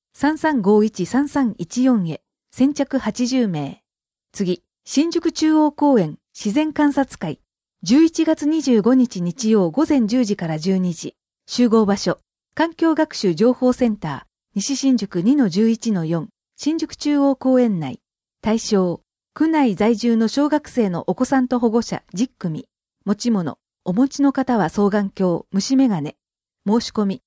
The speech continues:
往復はがきに保護者について記入例のほか、お子さんの氏名を記入し、十一月十六日必着までに、緑公園課、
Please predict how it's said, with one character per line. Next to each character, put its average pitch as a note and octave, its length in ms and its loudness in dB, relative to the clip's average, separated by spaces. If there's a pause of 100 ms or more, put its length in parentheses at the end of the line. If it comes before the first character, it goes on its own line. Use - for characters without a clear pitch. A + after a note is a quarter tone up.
(300)
往 D#4 160 4
復 - 240 -4
は D#4 140 0
が C#4+ 100 0
き G3+ 160 -4
に E3 260 -8
保 G#3+ 140 0
護 D#4+ 100 2
者 D#4+ 140 0
に G#3+ 120 2
つ A3 140 -2
い F#3+ 80 -2
て E3 220 -4 (180)
記 G#3+ 160 0
入 C#4+ 180 4
例 A3 160 2
の E3 120 -4
ほ G#3 140 -8
か、 - 180 -10 (300)
お F#3+ 100 -2
子 D#4 100 2
さ D#4 160 0
ん D#4 80 -2
の D4 80 0
氏 D4 180 -4
名 D4 200 2
を E3+ 100 2
記 F#3+ 160 -4
入 F#3+ 160 0
し、 F3+ 240 -4 (340)
十 A3+ 200 2
一 D4+ 180 -2
月 C#4+ 240 -2
十 B3+ 160 2
六 B3+ 220 0
日 A#3+ 340 -2
必 - 180 -20
着 - 380 -8
ま G#3 140 0
で F#3 100 0
に、 D#3 160 -6 (320)
緑 C#4+ 380 2
公 A3+ 240 4
園 A3 160 0
課、 - 180 -6